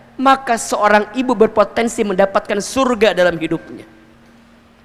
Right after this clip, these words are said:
Jadi perempuan itu di semua lininya bisa mendapatkan potensi surga. Hari ini bunda yang jadi istri bisa jadi istri yang mendapatkan surga.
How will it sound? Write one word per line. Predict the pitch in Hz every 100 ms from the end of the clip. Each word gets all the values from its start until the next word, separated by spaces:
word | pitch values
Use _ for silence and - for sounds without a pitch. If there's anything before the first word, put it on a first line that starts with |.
| _ - - - -
Jadi | 277 302
perempuan | 311 311 320 320 311 302 294 285
itu | 294 294
di | 254
semua | - 277 269 285 285
lininya | 262 254 254 285 262 269 240 226 202 202 196 - - - - 302
bisa | 277 - 269
mendapatkan | 240 233 240 262 - 247
potensi | 226 240 262 262 - 254
surga. | - 247 208 220 202 185 170 175 - - -
Hari | 285 294 294
ini | 294 285
bunda | 277 294
yang | 269 254 226
jadi | 240 -
istri | 262 - 311 330 262 214 - -
bisa | 277 -
jadi | 240 214 214
istri | 247 - 247 226 233
yang | 339 392 - -
mendapatkan | 262 254 226 220 208
surga. | 190 202 165 180 190 135